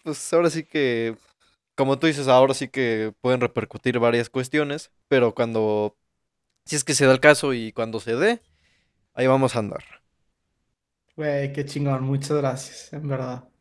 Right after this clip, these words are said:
Speaker 1: Hablando del señor licenciado, eh, Publo, ¿qué se siente participar en un video de Publo? ¿Cómo es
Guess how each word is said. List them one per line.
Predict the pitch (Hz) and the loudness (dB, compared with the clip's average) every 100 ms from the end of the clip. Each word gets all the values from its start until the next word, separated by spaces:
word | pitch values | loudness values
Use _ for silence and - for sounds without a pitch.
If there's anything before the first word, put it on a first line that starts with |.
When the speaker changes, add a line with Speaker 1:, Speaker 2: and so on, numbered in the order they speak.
| _ | _
Speaker 1:
Hablando | - 175 202 180 | -4 0 0 2
del | 170 156 | 2 2
señor | 143 160 151 170 180 170 | -2 -6 -2 0 2 0
licenciado, | 160 151 143 135 - 156 156 147 131 120 117 113 120 | -2 -4 -6 -8 0 2 2 2 2 2 0 -2 -2
eh, | 127 117 117 117 | -2 0 0 -2
Publo, | - 190 151 147 196 _ - _ _ _ _ _ | -2 0 2 0 -4 _ -20 _ _ _ _ _
¿qué | - 190 | -4 0
se | 208 | 0
siente | 185 185 185 185 208 214 - _ _ _ - | 0 2 2 2 0 0 -4 _ _ _ 0
participar | 160 139 135 131 143 139 151 | 0 0 -4 -6 -2 4 6
en | 160 | 4
un | 165 | 0
video | 160 160 151 | 2 4 4
de | 151 | 4
Publo? | 135 143 139 131 | 2 -2 -2 -2
¿Cómo | 127 156 180 | -2 -2 0
es | 180 | -2